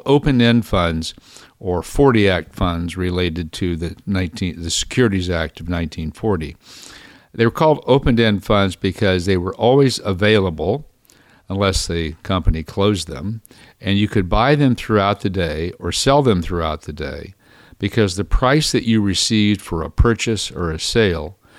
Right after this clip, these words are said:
was the value of the portfolio at the end of the trading day.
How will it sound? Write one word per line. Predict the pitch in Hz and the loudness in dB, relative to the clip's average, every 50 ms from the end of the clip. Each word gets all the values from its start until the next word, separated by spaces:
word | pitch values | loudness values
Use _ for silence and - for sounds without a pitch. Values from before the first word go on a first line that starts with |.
| - - - - _ - | -20 -20 -20 -16 _ -2
was | 101 98 90 - | -2 -2 0 -2
the | 98 90 | -4 -2
value | 82 101 101 110 120 131 135 139 135 135 | 0 0 0 2 4 4 4 4 4 4
of | 131 120 | 2 2
the | 120 135 | 0 0
portfolio | - - - 123 113 101 - - 127 123 123 117 98 87 85 85 80 80 78 80 - _ _ _ _ _ _ _ _ | 2 4 4 4 2 0 0 2 4 4 6 4 4 2 0 0 -2 -4 -4 -8 -10 _ _ _ _ _ _ _ _
at | - 101 101 - | -2 -2 0 2
the | - 104 104 110 | 4 4 4 6
end | 113 113 107 | 4 4 4
of | 110 95 | 2 0
the | 110 104 | 0 -2
trading | - - 110 101 98 92 95 90 90 | 0 2 2 2 4 2 2 0 0
day. | 82 92 90 85 73 76 - - | 0 0 0 0 -2 -4 -10 -16